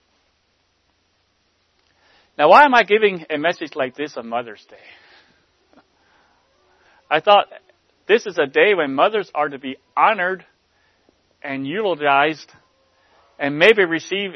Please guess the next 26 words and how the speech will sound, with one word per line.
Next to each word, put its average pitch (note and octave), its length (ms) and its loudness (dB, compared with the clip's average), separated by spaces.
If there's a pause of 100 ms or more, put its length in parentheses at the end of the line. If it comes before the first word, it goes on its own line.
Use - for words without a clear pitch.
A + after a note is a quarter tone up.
a C#3+ 120 -2
rose D#3+ 460 2
or C#3+ 160 -4
a C#3 60 -8
carnation, D3 720 -2 (280)
every C3+ 200 -8
one D3 160 -2
of C3+ 100 -6
them. B2 260 -10 (3250)
It's C#3+ 160 -18
just - 160 -8
a F#3 60 -10
day G3+ 260 4
when F#3 140 -2
she F#3+ 200 -10
should F3+ 280 -6
receive D#3 500 -8
cards F#3 540 6
from D#3 180 -4
her D3 80 -4
children F#3+ 480 -2
and D3 120 -2
maybe D#3+ 220 -2
breakfast E3 480 0
in B2 140 -8
bed. E3 460 4